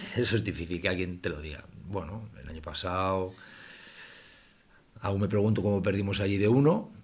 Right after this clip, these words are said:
y en casa, bueno, pues igual que Manresa. Eh,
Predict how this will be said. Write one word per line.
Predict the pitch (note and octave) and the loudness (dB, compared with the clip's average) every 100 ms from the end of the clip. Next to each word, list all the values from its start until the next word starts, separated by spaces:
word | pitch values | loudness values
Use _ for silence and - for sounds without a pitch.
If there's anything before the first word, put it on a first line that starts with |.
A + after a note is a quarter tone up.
| - _ | -20 _
y | G2+ F2 E2 D#2 | -2 -2 -2 -4
en | D#2+ | -6
casa, | D#2+ - F2+ F2+ F2+ | -4 -4 -2 -2 -2
bueno, | F2+ F2+ F#2 | -2 -6 -8
pues | E2 - - | -8 -8 -8
igual | E2 E2 | -8 -8
que | E2 E2+ | -8 -6
Manresa. | D#2+ D#2 F2 G2 D#2+ - - F2+ | -4 -2 -2 -4 -6 -14 -20 -16
Eh, | F2+ F2 | -14 -14